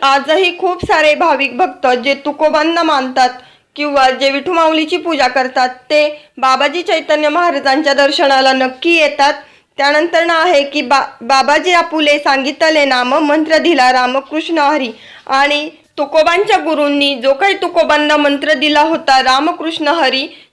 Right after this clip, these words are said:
तो तुकोबांनी संपूर्ण वारकरी संप्रदायाला बहाल केला. आपल्याला माहीतच असेल की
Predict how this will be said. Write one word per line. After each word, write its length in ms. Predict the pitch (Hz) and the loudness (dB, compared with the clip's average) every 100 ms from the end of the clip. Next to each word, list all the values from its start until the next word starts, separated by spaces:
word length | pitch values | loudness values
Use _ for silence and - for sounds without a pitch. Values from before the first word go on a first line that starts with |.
| _ | _
तो 160 | 294 320 | 0 2
तुकोबांनी 640 | 370 359 330 294 277 277 277 | 0 0 2 2 0 -2 0
संपूर्ण 360 | 294 285 311 | -2 0 0
वारकरी 500 | 330 320 269 269 285 | 2 2 0 0 -2
संप्रदायाला 640 | 320 349 320 302 277 262 262 | -2 -2 0 0 2 2 2
बहाल 360 | 247 277 320 285 | 0 0 0 -2
केला. 260 | 277 269 294 - - _ | -2 0 -2 -4 -20 _
आपल्याला 380 | - 277 294 294 | -10 -4 0 0
माहीतच 500 | 294 285 285 320 311 | 0 0 0 0 0
असेल 340 | 330 330 294 277 | -4 -2 -4 -4
की 160 | 277 | -4